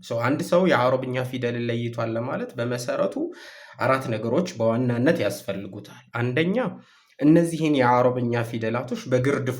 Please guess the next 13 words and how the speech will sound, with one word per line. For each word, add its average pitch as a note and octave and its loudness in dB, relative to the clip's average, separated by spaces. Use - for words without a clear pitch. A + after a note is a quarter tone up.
ማወቅ፣ F#2+ -8
አሊፍ፣ G2+ -6
ባ፣ G#2+ -6
ታ፣ - -16
ሳ G2+ -4
የምንላቸውን G2+ -4
ስማቸውን G2+ -4
ማወቅ G2 -4
ነው። G2 -14
ሁለተኛ D3+ 2
ደግሞ C3 2
የአረብኛ A#2+ 2
ፊደላቶች G2+ -4